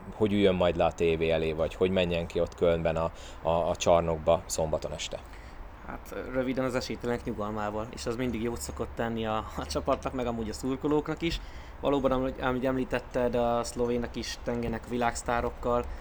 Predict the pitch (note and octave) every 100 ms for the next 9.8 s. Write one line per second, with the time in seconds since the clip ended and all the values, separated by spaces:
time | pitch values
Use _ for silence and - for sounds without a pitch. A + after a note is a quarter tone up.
0 | - - - - B2 A#2 A#2 D#3 G3 F3
1 | F3 E3+ D#3+ D#3+ - E3+ - - D3 C#3+
2 | D3+ - D3 D3 D3 C#3+ C#3 C#3 C#3 C3
3 | B2+ C3 C3 - C#3 C3 B2+ - B2+ B2+
4 | B2+ A#2+ C3 C3+ C#3 C#3 C#3+ C#3+ - -
5 | - E3+ F3 D3+ C3+ C3+ D3+ D3 D3 -
6 | D3 - C#3+ D#3 D3+ C#3 C3 C3 C3 -
7 | C3+ C3+ C3 C3 C3 A#2+ B2+ C3+ C3+ C3
8 | B2+ - B2+ B2 A#2+ - B2 - B2 A#2+
9 | A#2+ A#2+ A2 G#2+ A#2+ - D#3 D#3+